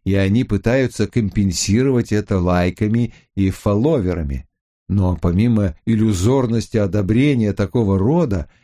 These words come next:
и опасности сделаться уязвимым для всеобщего любопытства, остаётся вопрос, как долго может прожить без интернета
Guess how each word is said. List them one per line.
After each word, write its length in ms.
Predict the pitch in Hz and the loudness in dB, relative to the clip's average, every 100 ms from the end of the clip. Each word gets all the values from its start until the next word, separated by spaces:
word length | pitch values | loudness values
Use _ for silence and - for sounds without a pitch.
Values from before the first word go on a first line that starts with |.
| _ | _
и 80 | 104 | -2
опасности 680 | 101 139 143 - 123 - 110 | 0 0 -2 -2 -4 -2 -2
сделаться 680 | 85 95 135 123 - 117 95 _ | 0 0 2 0 0 -2 -4 _
уязвимым 880 | 120 104 101 82 101 202 190 110 82 | -2 2 2 0 2 2 2 0 0
для 280 | 95 107 85 | 0 0 -2
всеобщего 580 | - 131 110 - 98 95 | -2 0 0 0 0 0
любопытства, 800 | 104 110 - 98 - - - - _ _ _ _ | 2 0 0 -4 -4 -14 -18 -18 _ _ _ _
остаётся 640 | 101 90 - 92 90 - 117 | -6 -4 0 0 0 -2 -4
вопрос, 560 | 127 - 151 98 - _ _ _ _ - | -4 -2 -4 -4 -10 _ _ _ _ -4
как 220 | 139 139 | -4 -2
долго 420 | 147 185 127 98 | 0 2 0 0
может 380 | 107 113 104 95 | 0 0 0 -2
прожить 420 | 113 123 117 117 | -2 0 2 0
без 320 | 85 113 120 101 | 0 0 0 0
интернета 920 | 95 92 92 101 147 196 110 80 | -2 0 0 0 0 0 -2 -4